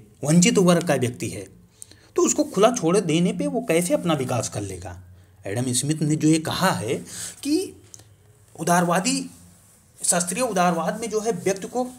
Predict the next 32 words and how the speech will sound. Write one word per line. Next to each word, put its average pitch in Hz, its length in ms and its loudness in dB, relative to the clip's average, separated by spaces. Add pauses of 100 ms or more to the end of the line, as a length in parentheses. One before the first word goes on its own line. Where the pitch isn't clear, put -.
(200)
खुला 175 160 4
छोड़ 135 220 -2
देना 107 240 -6
चाहिए, 98 340 -10 (600)
तो 175 80 -2
सबकी 180 320 0
भलाई 160 280 0
अपने 147 200 -4
आप 117 240 -8
हो 147 60 -8
जाएगी। 139 340 -8 (760)
अब 185 120 0
जैसे 240 200 2
हम 294 80 2
वर्तमान 160 580 0
समाज 170 400 2
में 202 120 -2
देखते 165 300 -2
हैं, 208 80 2
अगर 196 180 2
हम 202 80 -2
शास्त्रीय 202 400 0
उदारवाद 160 520 4
को 214 80 0
फिट - 240 -4
करते - 320 -4
हैं, - 200 -16 (320)
तो 208 60 2
हमारी 180 280 2
जो 233 120 -2
कल्याणकारी, 160 680 0 (180)
इसीलिए 175 460 2